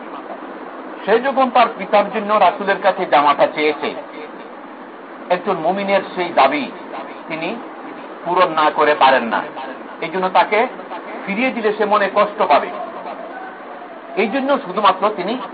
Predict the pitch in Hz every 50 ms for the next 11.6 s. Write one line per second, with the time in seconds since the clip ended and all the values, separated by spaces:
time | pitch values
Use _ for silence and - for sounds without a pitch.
0 | - - - - - - - - 160 156 165 165 156 160 156 156 165 165 156 156
1 | 143 151 151 - - 151 131 - 135 123 120 - - 110 98 - - - - -
2 | - - - - - - - - - - - - - - - - - - - -
3 | - - - - - 170 208 220 226 226 - 294 285 - 226 170 160 160 156 151
4 | 147 139 131 131 180 226 - - - - - - - - - - - - - -
5 | - - - - 190 190 214 233 240 240 233 226 180 180 180 175 - - 208 208
6 | 196 185 - 160 160 160 160 - - - - - - - - - - - - -
7 | - - - - - - - 147 165 175 - - - 196 202 202 196 175 185 185
8 | 185 - 175 165 - 202 202 202 202 202 202 - 185 185 185 180 175 175 - -
9 | - - - - - - - - 165 208 220 226 277 254 180 156 151 147 139 139
10 | - 135 110 113 113 127 147 143 143 - - 180 - - 170 160 147 151 143 131
11 | 131 139 - - 151 - 139 123 113 131 160